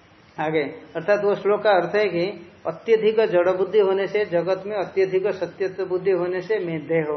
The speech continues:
हूँ, सारे व्यवहार देह को लेकर के होगा, तो अर्थात बिल्कुल निष्कामता नहीं आएगा। और जो शास्त्र का विचार करेगा वो, हाँ, देहे च जीवे च विदुषस्तुहम भी।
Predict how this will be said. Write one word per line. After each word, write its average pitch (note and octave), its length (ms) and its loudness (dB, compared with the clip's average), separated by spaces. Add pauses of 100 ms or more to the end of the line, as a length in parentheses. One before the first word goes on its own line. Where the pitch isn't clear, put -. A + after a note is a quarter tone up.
हूँ, D#3+ 420 -8
सारे G3+ 320 -6
व्यवहार F#3 440 -6
देह E3+ 260 2
को E3+ 140 -4
लेकर D#3 340 -6
के E3+ 140 -10
होगा, C#3 300 -8 (920)
तो E3+ 60 -2 (240)
अर्थात E3+ 440 -2
बिल्कुल G3+ 380 -4
निष्कामता F#3+ 540 -2
नहीं D#3 320 -6
आएगा। C3 340 -10 (580)
और E3 340 0
जो G3 280 4
शास्त्र F3+ 420 -2
का G3+ 120 0
विचार F3+ 380 2
करेगा G3+ 760 0 (300)
वो, F3 240 4 (600)
हाँ, C#3+ 300 -4
देहे G3 440 4
च A3 260 2
जीवे G3 600 0
च - 0 -
विदुषस्तुहम E3+ 1080 -4
भी। D3+ 300 -10